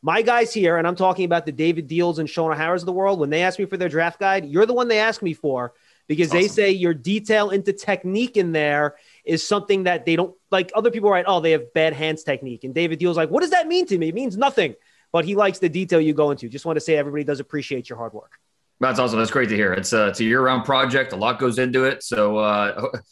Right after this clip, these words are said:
Speaker 2: hopefully people check it out. Zero percent chance you'll be disappointed with, uh, everything that's in there.
Speaker 1: Yes, it is. You will have it by your side when you watch the draft and all the information you need, background, technique,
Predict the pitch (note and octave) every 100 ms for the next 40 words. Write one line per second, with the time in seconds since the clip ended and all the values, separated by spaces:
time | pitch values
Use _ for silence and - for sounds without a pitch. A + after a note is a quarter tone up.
0 | _ F#3 F#3+ G3 G3 D#3+ F3+ C#3 A2+ G2
1 | G2 G#2+ E3 E3 - D3 - B2 - A#2+
2 | G#2+ F#2 F#2+ F#2+ G2+ - - G#2 F#2 F#2
3 | F#2 G2+ F#2 F2+ F#2+ G#2 F#2+ F2 - E2
4 | - - _ _ - F3 F3 - E3 D#3
5 | D3 A#2+ D#3 D#3+ E3+ E3+ F#3+ F3 F3 F3+
6 | F3 F3 - F3+ E3 D#3 C#3+ C#3 D3 D3
7 | D3 D3 - C#3 C#3 D#3 D3+ D3 C3+ B2+
8 | A#2+ D#3 D#3+ E3+ D3 D#3+ D#3 D#3+ D#3 D#3
9 | B2+ E3 D#3+ F3 D#3 D#3 - D3+ D3 D3+
10 | D3+